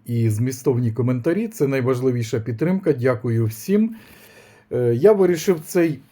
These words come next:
випуск, е, назвати, м, футбольний калейдоскоп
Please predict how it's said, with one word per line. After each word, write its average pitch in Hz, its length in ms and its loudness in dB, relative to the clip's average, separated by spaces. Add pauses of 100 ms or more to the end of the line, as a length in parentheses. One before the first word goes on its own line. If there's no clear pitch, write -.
випуск, 214 720 -4
е, 151 280 4
назвати, 147 1000 0 (720)
м, 107 500 -4 (1080)
футбольний 156 640 4
калейдоскоп 147 880 2